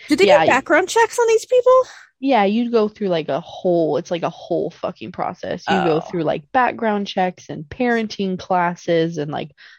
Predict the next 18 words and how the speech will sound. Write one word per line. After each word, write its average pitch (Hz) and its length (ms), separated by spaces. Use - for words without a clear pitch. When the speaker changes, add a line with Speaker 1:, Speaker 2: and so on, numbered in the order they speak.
Speaker 2:
all 180 320
Speaker 1:
Okay, 165 160
I 233 40
was 262 140
Speaker 2:
this - 40
Speaker 1:
like, 277 200
Speaker 2:
bullshit. 190 280
Speaker 1:
"What 349 300
is 277 140
this 226 200
auctioning 339 580
off 240 380
babies 240 580
thing?" 151 360
Speaker 2:
My 190 160
parents 208 720
actually 180 640
got 170 380